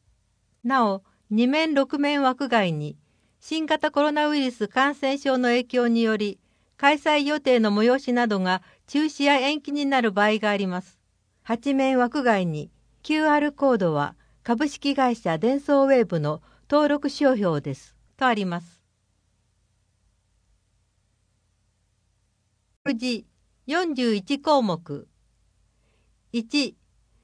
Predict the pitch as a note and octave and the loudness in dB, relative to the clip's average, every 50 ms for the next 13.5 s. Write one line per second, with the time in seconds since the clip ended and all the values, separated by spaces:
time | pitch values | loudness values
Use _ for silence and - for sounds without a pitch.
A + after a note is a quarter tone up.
0 | _ _ _ _ - - D#4+ E4 D#4+ D4+ E4 E4 E4 D#4+ D#4 - D4+ D4+ D#4 D#4 | _ _ _ _ -12 -8 -6 -6 -4 -2 -2 0 -2 -2 -2 -2 0 0 0 0
1 | D#4+ D#4 D#4 D#4 D#4 D4+ D#4 D4 - C#4+ C#4+ D4 C#4+ B3 A3+ - - F3+ E3+ E3 | 0 0 0 0 0 -4 -4 -4 -2 -2 -2 -2 -2 -6 -10 -8 -8 -6 -6 -6
2 | D#3 - _ _ _ - C#4 D4+ D4+ C#4 - D4+ C#4+ C#4 C4+ C4+ C4+ - - A#3+ | -8 -10 _ _ _ -4 -4 -4 -4 -2 0 0 0 2 0 -2 -4 0 0 -2
3 | B3 B3 - - - F3 D#3 C#3+ - _ _ _ _ _ _ _ _ _ _ - | -2 -2 -8 -14 -12 -10 -10 -12 -14 _ _ _ _ _ _ _ _ _ _ -8
4 | - C#4+ D#4+ D#4+ C#4 C#4+ - G#3+ G3+ F#3+ - - B3+ C4 C4+ B3+ A#3 C4+ B3+ A#3 | -4 -2 -2 -2 -2 -4 -2 -2 -2 -2 -2 -2 -2 -2 -2 -2 -4 -2 -2 -2
5 | G#3 E3 F3 E3 D3+ C#3+ C#3 C3+ B2+ D3+ _ _ _ _ _ _ _ _ _ _ | -2 -2 -4 -4 -4 -4 -6 -8 -10 -14 _ _ _ _ _ _ _ _ _ _
6 | _ _ _ _ _ _ _ _ _ _ _ _ _ _ _ _ _ _ _ - | _ _ _ _ _ _ _ _ _ _ _ _ _ _ _ _ _ _ _ -6
7 | A3+ A#3 C4 C4+ B3 A#3+ A#3 _ _ _ _ _ _ _ _ _ _ - D4 D#4 | -4 -2 -2 -2 -4 -6 -8 _ _ _ _ _ _ _ _ _ _ -2 0 0
8 | D#4+ D#4 D4+ - D#4 D#4 D4+ D4 C#4+ - C4+ C#4+ C#4+ C#4+ C#4+ C#4 C#4 C#4 - F#3 | 0 0 -2 -2 0 0 0 0 0 -2 -2 -2 -2 0 -2 -4 -4 -4 -6 -10
9 | E3+ E3 - _ _ - G#3+ A3 A3 D#4 D#4 C#4 D#4 D#4 - D4 C#4 D4 D4 D4 | -10 -10 -10 _ _ -4 -4 -4 -2 -2 -2 0 0 0 0 -4 -4 -2 0 0
10 | D4 C#4+ C#4+ A#3+ A3 - - - - E3+ - - _ _ _ - A3 A3 A3 - | 0 0 -2 -4 -6 -6 -10 -8 -6 -6 -6 -6 _ _ _ -8 -8 -8 -4 -4
11 | C4+ B3+ G#3 F3 D#3+ - _ _ _ _ _ _ _ - D#4 E4 E4 - D#4+ D#4+ | -4 -4 -4 -4 -8 -8 _ _ _ _ _ _ _ -4 -2 -2 -2 -2 -2 -4
12 | D4+ D#4 D#4 D4+ D4+ D4 B3 A3 G3 E3+ - G3+ G3 G3+ C4 C4+ - - - B3+ | -2 0 2 2 4 2 2 0 -2 -4 -6 -6 -4 -4 -4 -6 -6 -8 -6 -4
13 | A3+ A3+ G#3 F#3+ F3 - - D#3+ C#3 - | -2 0 -2 -2 -4 -8 -10 -12 -12 -12